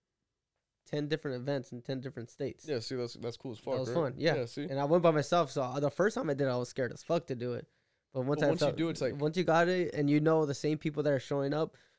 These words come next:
Speaker 1: "Oh, what's up, man?" And we end up meeting up in the same place, so it, it was a lot easier. But obviously, the first time was scary, but
Speaker 2: And it
Speaker 1: after a
Speaker 2: make
Speaker 1: while, it
Speaker 2: you,
Speaker 1: was
Speaker 2: and,
Speaker 1: fun.
Speaker 2: like, you wanna do it more,
Speaker 1: Yeah.
Speaker 2: right? Yeah,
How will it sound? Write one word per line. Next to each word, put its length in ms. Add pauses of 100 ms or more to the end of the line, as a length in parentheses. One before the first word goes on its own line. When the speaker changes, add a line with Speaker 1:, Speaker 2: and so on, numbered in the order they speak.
Speaker 1:
"Oh, 140
what's 280
up, 140
man?" 500 (140)
And 340
we 120
end 160
up 80
meeting 260
up 140
in 40
the 80
same 180
place, 200
so 120
it, 160
it 280
was 140
a 20
lot 160
easier. 300
But 140
obviously, 340
the 80
first 240
time 100
was 140
scary, 280
but 240 (420)
Speaker 2:
And 100
it 60
Speaker 1:
after 100
a 20
Speaker 2:
make 140
Speaker 1:
while, 140
it 20
Speaker 2:
you, 60
Speaker 1:
was 80
Speaker 2:
and, 80
Speaker 1:
fun. 60
Speaker 2:
like, 160
you 120
wanna 200
do 220
it 60
more, 280
Speaker 1:
Yeah. 100
Speaker 2:
right? 120
Yeah, 140